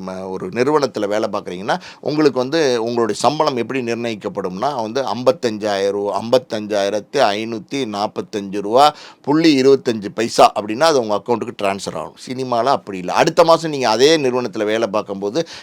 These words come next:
"எனக்கு சம்பளம் கொடுங்க, எனக்கு வந்து ஏ-, ஒரு லட்சம் கொடுங்கன்னு" கேட்க முடியாது. புரியுதா உங்களுக்கு? சம்பள உயர்வு இருக்கும். எப்படி இருக்கும்னா, விகிதாச்சாரப்படி உயர்வு இருக்கும். அதாவது வந்து, ஐம்பத்தஞ்சு, அவன் ஆயிரம் வாங்கிட்டு இருக்கிறவன்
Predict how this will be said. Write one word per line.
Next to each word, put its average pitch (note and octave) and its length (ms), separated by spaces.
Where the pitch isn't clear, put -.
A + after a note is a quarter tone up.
"எனக்கு C3 220
சம்பளம் D3+ 340
கொடுங்க, B2+ 380
எனக்கு B2 240
வந்து C3 320
ஏ-, A#2+ 80
ஒரு B2 280
லட்சம் E3 260
கொடுங்கன்னு" A#2+ 300
கேட்க - 280
முடியாது. F#2+ 80
புரியுதா G#2 140
உங்களுக்கு? F2+ 380
சம்பள F#3+ 340
உயர்வு D#3 380
இருக்கும். D3+ 400
எப்படி C#3+ 380
இருக்கும்னா, B2 380
விகிதாச்சாரப்படி D#3 880
உயர்வு C#3+ 380
இருக்கும். A#2+ 320
அதாவது A#2+ 360
வந்து, D3 80
ஐம்பத்தஞ்சு, B2 600
அவன் A2 280
ஆயிரம் A#2 400
வாங்கிட்டு A2+ 380
இருக்கிறவன் G#2 400